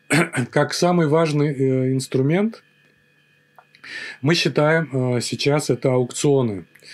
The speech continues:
потому что аукционы позволяют показывать покупателям, как ваши работы продаются, э, какова их стоимость,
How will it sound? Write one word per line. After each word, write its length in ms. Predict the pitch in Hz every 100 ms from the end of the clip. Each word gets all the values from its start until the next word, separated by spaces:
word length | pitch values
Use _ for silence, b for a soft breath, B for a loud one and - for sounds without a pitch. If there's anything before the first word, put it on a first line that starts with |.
| B B -
потому 260 | 120 135
что 200 | 143 -
аукционы 680 | 135 131 - - 147 190 196
позволяют 840 | - 139 120 127 127 143 156 156 -
показывать 800 | 139 123 156 147 117 110 104 -
покупателям, 880 | 110 120 - 135 160 180 175 170 B B B B _
как 440 | 143 147 147 -
ваши 340 | 123 127 - 117
работы 520 | 120 117 127 135 127
продаются, 720 | - 120 117 117 160 170 202
э, 280 | 190 160 135
какова 480 | - 127 131 120 113
их 80 | 104
стоимость, 580 | - 135 156 160 -